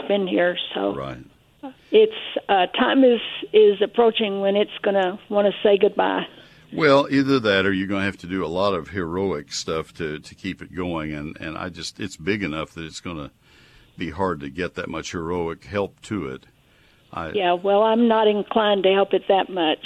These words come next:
Speaker 1: So.
Speaker 2: That a girl. Yeah, I like that. That's the way I feel about things. I have a holly at home that's coming out.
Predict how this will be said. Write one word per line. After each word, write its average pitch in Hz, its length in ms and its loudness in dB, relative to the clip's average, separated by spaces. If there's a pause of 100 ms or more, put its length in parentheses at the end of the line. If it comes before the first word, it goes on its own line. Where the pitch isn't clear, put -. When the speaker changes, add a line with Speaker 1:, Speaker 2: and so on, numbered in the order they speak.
(140)
Speaker 1:
So. 185 100 0
Speaker 2:
That 160 220 6
a 135 80 6
girl. 135 360 2
Yeah, 170 200 2
I 160 40 6
like 160 340 0
that. 87 280 0
That's 131 220 0
the 147 80 -2
way 135 200 0
I 131 120 -2
feel 95 260 -4
about 78 240 -6
things. 82 220 -8
I 92 140 -2
have 104 180 -4
a 95 80 -4
holly 95 340 -6
at 87 80 -8
home 95 240 -6
that's 92 180 -10
coming 110 320 -4
out. 85 320 -6